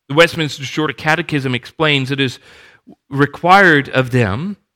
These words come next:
that they would worthily partake of the Lord's Supper, that they examine themselves in their knowledge to discern the Lord's body, of their faith to feed upon him,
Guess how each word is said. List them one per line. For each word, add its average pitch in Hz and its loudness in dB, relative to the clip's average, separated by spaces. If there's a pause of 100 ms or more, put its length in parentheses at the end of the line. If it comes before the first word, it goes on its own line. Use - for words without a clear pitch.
(200)
that 143 0
they 147 2
would 143 0
worthily 165 2
partake 151 -2
of 127 -8
the 127 0
Lord's 127 -2
Supper, 120 -6
that 127 -6
they 135 2
examine 135 -2
themselves 113 -6
in 135 -6
their 123 -4
knowledge 156 -2
to 131 -8
discern 131 -8
the 117 -8
Lord's 147 -4
body, 95 -6 (440)
of 139 2
their 170 2
faith 151 0
to 135 -10
feed 165 -4
upon 143 -6
him, 90 -10